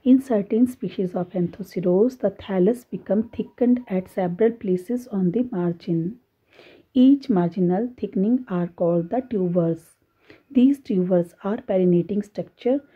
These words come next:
They survive in the drought condition. On the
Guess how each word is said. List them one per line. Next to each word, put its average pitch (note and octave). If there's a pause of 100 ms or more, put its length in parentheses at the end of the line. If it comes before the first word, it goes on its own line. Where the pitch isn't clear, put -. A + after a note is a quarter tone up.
(160)
They C4+
survive B3+
in F#3
the F#3
drought G#3+
condition. F3 (420)
On F#3
the F#3